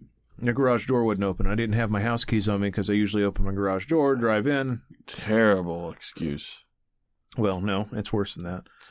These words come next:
Speaker 1: It's not an excuse. Garage door wouldn't open because it was stuck.
Speaker 2: Okay.
Speaker 1: And I couldn't get it open.
Speaker 2: Freaking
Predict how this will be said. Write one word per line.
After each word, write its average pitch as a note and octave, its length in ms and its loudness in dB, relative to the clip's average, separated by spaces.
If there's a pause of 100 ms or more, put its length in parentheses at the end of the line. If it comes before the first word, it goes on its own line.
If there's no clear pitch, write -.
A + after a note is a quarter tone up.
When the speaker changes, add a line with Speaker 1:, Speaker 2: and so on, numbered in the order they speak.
(140)
Speaker 1:
It's - 80 -14
not D#3+ 140 4
an F3 60 2
excuse. - 480 0
Garage C#3+ 280 2
door C#3+ 160 4
wouldn't B2 240 2
open C3 320 4
because B2+ 440 0
it - 80 -2
was F#2+ 160 -2
stuck. - 600 0 (280)
Speaker 2:
Okay. G2+ 280 -2 (840)
Speaker 1:
And A#2+ 100 2
I B2+ 60 2
couldn't C3 260 0
get A#2+ 120 4
it A#2 80 0
open. F2+ 460 4 (200)
Speaker 2:
Freaking A2 460 2